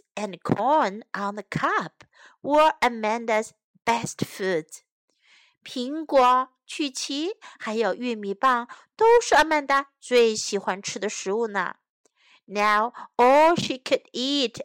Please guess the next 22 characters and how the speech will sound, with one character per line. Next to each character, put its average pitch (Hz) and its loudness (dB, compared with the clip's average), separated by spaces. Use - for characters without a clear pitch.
every 220 0
day 226 -4
was 254 2
peanut 302 -4
butter. 233 2
现 302 -6
在 294 0
她 311 0
每 277 -4
天 277 -4
能 277 -8
吃 - -8
的 285 0
东 294 -6
西 294 -6
只 285 -4
有 294 2
花 302 0
生 302 -6
酱 320 4
了。 175 2
Amanda 220 -4